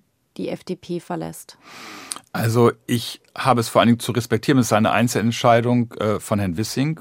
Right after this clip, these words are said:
Speaker 2: und ich wünsche ihm wirklich von Herzen alles Gute. Manchmal trennen sich die Wege.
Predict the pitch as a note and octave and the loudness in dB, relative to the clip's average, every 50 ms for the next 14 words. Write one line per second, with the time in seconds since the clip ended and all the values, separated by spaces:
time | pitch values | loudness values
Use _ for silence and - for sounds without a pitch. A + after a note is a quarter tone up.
0 | - - - G2 G#2 - - - - _ _ _ _ - - B2 A2+ - - A2 | -10 -8 -6 -6 -6 -6 -8 -16 -16 _ _ _ _ -8 -4 -4 -4 -2 -2 -4
1 | - - _ - F#2+ F2+ A2 B2 A#2+ C3 A#2+ - C3+ A#2 G#2 A2 A#2 A#2+ - - | -4 -4 _ -14 -6 -2 -2 -2 0 -2 -4 -2 0 0 2 2 0 0 0 -2
2 | - - G#2+ A2+ - - - C#3+ D3+ - - A2 G#2+ A#2 G#2+ - - G2 G#2 A2 | -4 -2 -2 -4 -6 -4 -4 -4 -4 0 0 2 2 2 0 -2 -4 -2 0 0
3 | A#2+ - - A2+ A2 - _ - - - B2+ C3 B2+ A#2 G2+ G#2 - - F#2+ F2 | 0 0 -2 -2 -2 -4 _ -10 -2 0 2 4 4 2 2 -2 -6 -6 -8 -6
4 | D#2+ F2 F2+ F2+ F2 F#2 G#2 A#2 | -4 -4 -4 -4 -2 -2 -2 -4